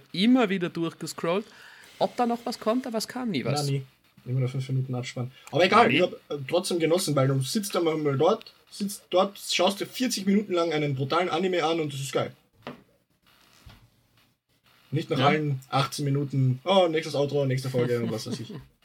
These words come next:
Speaker 1: Ja, das stimmt schon. Aber ich war trotzdem, weil der Manuel gesagt hat, es ist nicht alles positiv, nicht immer Happy End. Ich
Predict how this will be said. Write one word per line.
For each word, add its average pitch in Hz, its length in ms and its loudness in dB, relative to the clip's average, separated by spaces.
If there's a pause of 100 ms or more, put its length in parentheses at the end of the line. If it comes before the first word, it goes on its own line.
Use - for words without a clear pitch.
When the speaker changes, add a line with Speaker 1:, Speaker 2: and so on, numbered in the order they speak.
(720)
Speaker 1:
Ja, 113 160 -2
das 113 80 -8
stimmt 110 240 -12
schon. 110 180 -10 (380)
Aber 156 220 4
ich 202 120 -2
war 202 80 4
trotzdem, 190 640 -2 (1000)
weil 147 200 0
der 135 80 0
Manuel 135 280 0
gesagt 135 300 -2
hat, 143 100 -4
es 131 160 -8
ist 131 160 -10
nicht 151 260 -12
alles 156 280 -6
positiv, 156 560 -10
nicht 160 160 -12
immer 180 180 -2
Happy 143 300 -2
End. 147 200 -2 (580)
Ich 214 320 -4